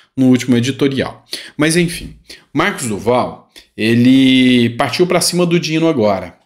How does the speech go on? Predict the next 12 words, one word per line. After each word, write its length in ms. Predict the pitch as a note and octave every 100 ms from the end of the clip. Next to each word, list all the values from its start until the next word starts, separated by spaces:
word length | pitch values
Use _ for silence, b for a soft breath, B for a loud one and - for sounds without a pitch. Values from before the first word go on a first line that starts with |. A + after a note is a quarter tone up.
| _ _
meio 300 | A#2 C#3 C#3
que 360 | - D#3 D3+
ligou 600 | G2 B2+ C3 B2+ C#3 D3 B2+ -
tudo 240 | D#3+ D3+
ou 80 | D#3
nada. 420 | B2 F#2+ E2+ D#2+ - _ _ B B B B B B B B -
Matéria 360 | C3+ E3 E3
do 120 | C#3 C#3+
R 180 | D#3 A#2+
sete 480 | - C#3 D3 -
da 80 | A#2
Record, 540 | A#2 A#2 A2+ A#2+ C3